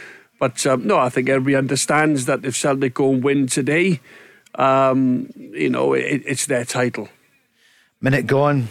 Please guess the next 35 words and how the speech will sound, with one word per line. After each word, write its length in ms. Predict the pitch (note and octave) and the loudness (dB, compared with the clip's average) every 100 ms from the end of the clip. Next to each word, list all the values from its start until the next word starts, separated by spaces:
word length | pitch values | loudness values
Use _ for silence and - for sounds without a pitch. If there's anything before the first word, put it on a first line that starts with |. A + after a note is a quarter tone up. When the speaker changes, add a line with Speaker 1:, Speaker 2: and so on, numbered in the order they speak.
| - | -8
Speaker 2:
There's, 300 | A2+ G2+ C#3 | -8 -2 0
uh, 140 | B2 | 2
the 80 | B2 | 2
multi-ball 580 | C#3 C3 B2 C3 C#3 B2+ | 0 0 0 0 0 0
system 380 | C#3+ B2+ C3+ | -2 -2 0
not 120 | C3 C#3 | 0 0
working 280 | C#3+ - | -2 -2
for 120 | B2+ C3+ | 0 0
a 40 | |
moment. 240 | D3+ C#3 | 2 0
There's 100 | A#2 | 0
two 460 | - - E3 D#3 - - | -2 0 2 2 -2 -6
<laughs> 180 | - - | -16 -6
on 180 | D#3 D#3 | -2 0
the 80 | C#3 | 0
pitch. 460 | - D#3+ - - - - | -2 -4 -2 -8 -8 -2
Lee 180 | F#3 E3 | 0 2
Johnson's 480 | F#3 A3 A3+ E3+ | 2 2 2 2
maybe 240 | E3 F#3 F3 | 2 4 4
around. 280 | E3+ F3+ F3 | 4 2 0
He 80 | |
booted 300 | F#3+ D#3 E3 | 0 0 0
one 180 | B2+ C#3 | 0 2
on, 200 | D#3 D#3+ | 2 2
or 60 | B2+ | 2
one 140 | C3 | 0
of 60 | B2+ | 0
his 140 | A#2+ | -4
team 220 | - C#3+ | -4 -4
did 180 | C3+ C3 | -2 -2
the 80 | B2+ | 0
other 100 | B2+ | 0
week, 160 | B2 A#2 | -2 -2
didn't 200 | C3+ C3+ | -4 -2
they? 140 | A#2+ | -2